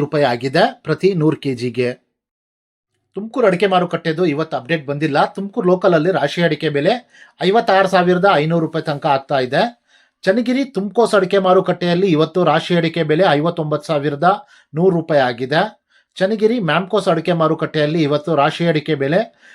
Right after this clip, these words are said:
ಐವತ್ತೆಂಟು ಸಾವಿರದ ಏಳ್ನೂರು ರೂಪಾಯಿ ಆಗಿದೆ. ಶಿವಮೊಗ್ಗದಲ್ಲಿ ಇವತ್ತು ಬೆಟ್ಟೆ ಅಡಿಕೆ ಬೆಲೆ ಅರವತ್ತು ಸಾವಿರದ ಐನೂರ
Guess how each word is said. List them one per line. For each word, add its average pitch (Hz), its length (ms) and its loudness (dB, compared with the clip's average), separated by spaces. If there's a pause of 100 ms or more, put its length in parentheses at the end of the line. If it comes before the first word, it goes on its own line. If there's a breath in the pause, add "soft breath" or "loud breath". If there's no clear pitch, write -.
(220 soft breath)
ಐವತ್ತೆಂಟು 202 460 2
ಸಾವಿರದ 185 340 4 (200)
ಏಳ್ನೂರು 170 300 2
ರೂಪಾಯಿ 143 280 -2
ಆಗಿದೆ. 120 340 -2 (600)
ಶಿವಮೊಗ್ಗದಲ್ಲಿ 233 640 0
ಇವತ್ತು 185 260 2 (100)
ಬೆಟ್ಟೆ 190 280 2
ಅಡಿಕೆ 175 300 0
ಬೆಲೆ 175 200 2
ಅರವತ್ತು 170 320 0
ಸಾವಿರದ 165 360 0 (240)
ಐನೂರ 175 320 0